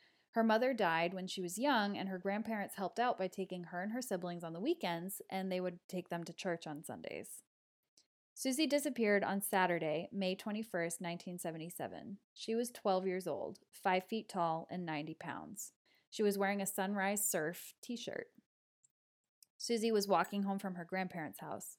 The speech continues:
but she never made it. She had a typical route that she walked to get back to her dad's. She typically walked along the seawall. By two P M, no one had heard from her or seen her, and by the time it was dark, they called the police. She was not the type to run away.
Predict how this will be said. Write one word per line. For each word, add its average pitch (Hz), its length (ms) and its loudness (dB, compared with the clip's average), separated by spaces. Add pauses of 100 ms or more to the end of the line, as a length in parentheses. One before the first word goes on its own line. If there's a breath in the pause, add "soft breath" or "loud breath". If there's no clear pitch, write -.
(140)
but 185 160 -2
she 190 100 -4
never 170 240 -2
made 87 220 -6
it. - 140 -4 (640 soft breath)
She 240 120 6
had 226 80 10
a 233 80 6
typical 285 460 2
route 208 300 4 (180)
that 190 160 2
she 208 120 -2
walked 180 440 0
to 233 80 0
get 190 160 0
back 165 220 -2
to 185 100 -8
her 180 100 -6
dad's. - 520 -4 (100)
She 233 160 -8
typically 277 360 0
walked 202 300 4
along 170 300 -2
the 170 100 -8
seawall. - 800 -6 (640)
By 220 100 6
two 285 220 0
P 311 180 0
M, 208 240 4
no 196 140 4
one 233 160 4
had 262 140 2
heard 196 240 0
from 185 140 -6
her 170 360 -4
or 190 100 2
seen 214 360 -2
her, 156 320 -6
and 196 100 0
by 196 120 4
the 196 100 2
time 202 280 -2
it 233 60 -2
was 247 140 -6
dark, 165 400 0
they 175 100 0
called 165 300 -4
the 160 40 -4
police. 110 440 -8 (280)
She - 200 -4
was 220 120 0
not 170 280 -2
the 165 60 -6
type 156 280 -6
to 151 100 -10
run - 120 -8
away. - 340 -10